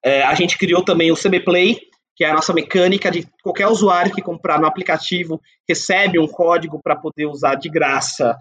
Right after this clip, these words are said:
o Paramount Plus, que é um serviço de streaming da Paramount. Além disso, a gente teve que se aprofundar muito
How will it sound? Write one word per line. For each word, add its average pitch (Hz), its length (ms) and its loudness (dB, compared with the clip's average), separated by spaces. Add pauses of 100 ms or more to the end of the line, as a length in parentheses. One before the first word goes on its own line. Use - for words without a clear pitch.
(340)
o 139 80 -20
Paramount 151 400 0
Plus, 170 440 2
que - 200 -4
é 147 120 4
um 147 160 0
serviço 151 460 -4
de 151 80 -12
streaming 151 520 -2
da 139 140 2
Paramount. 190 680 2 (380)
Além 180 460 4
disso, 208 540 -2
a 220 80 2
gente 196 520 0
teve 196 380 2
que - 100 -20
se - 60 -2
aprofundar 208 560 -2
muito 202 320 2